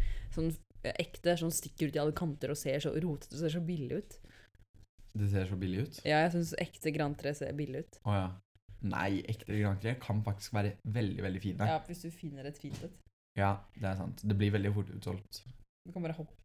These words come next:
Speaker 1: eh, hogge ut.
Speaker 2: <laughs> Hogge et tre fra blokka. Ehm,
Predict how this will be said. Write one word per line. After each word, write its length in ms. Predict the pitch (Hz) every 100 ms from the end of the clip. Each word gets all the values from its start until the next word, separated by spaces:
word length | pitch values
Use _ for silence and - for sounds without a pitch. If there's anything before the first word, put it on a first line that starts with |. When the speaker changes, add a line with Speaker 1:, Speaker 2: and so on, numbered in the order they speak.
| -
Speaker 1:
eh, 220 | - 156 160
hogge 320 | 175 180 165
ut. 320 | 180 - - 180
Speaker 2:
<laughs> 340 | 165 101 - 104
Hogge 280 | 113 - 92
et 80 | -
tre 220 | 90 98
fra 220 | 92 98 95 92 90 90 92 90
blokka. 340 | 101 98 - - - 220 226 214 208 - 208
Ehm, 420 | 123 131 127 131